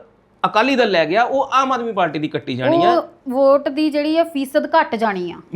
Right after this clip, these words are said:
Speaker 1: ਹਾਂ, ਉਹ
Speaker 2: ਪਰਉਪਕਾਰ
Speaker 1: ਆਮ ਆਦਮੀ
Speaker 2: ਸਿੰਘ
Speaker 1: ਪਾਰਟੀ ਦੇ
Speaker 2: ਘੁੰਮਣ
Speaker 1: ਪੱਲੜੇ ਚੋਂ
Speaker 2: ਚਾਹੇ
Speaker 1: ਘੱਟ ਸਕਦੀ ਹੈ।
Speaker 2: ਉਹਨਾਂ ਦਾ ਪੱਲੜਾ ਸ਼ਾਇਦ, ਅਸੀਂ ਕਹਿ ਰਹੇ ਹਾਂ, ਸਾਨੂੰ ਪ੍ਰੋਪਰ ਰਿਪੋਰਟ ਨਹੀਂ ਹੈ, ਪਰ ਸ਼ਾਇਦ ਉਹਨਾਂ ਦਾ ਪੱਲੜਾ ਇੰਨਾ ਭਾਰੀ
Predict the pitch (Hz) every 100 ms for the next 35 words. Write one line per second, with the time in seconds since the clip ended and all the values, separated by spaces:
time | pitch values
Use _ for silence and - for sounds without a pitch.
0 | 170 226 120 - - 240 240 214 233 247
1 | 247 302 226 330 277 294 302 285 262 320
2 | - 147 247 120 262 302 349 349 262 262
3 | 294 294 - - 247 294 359 220 196 220
4 | 294 - 220 214 233 233 294 285 233 240
5 | - 196 _ _ _ _ 254 247 247 285
6 | 285 269 240 247 220 254 370 320 311 311
7 | 277 285 302 320 320 262 254 269 254 262
8 | 277 294 254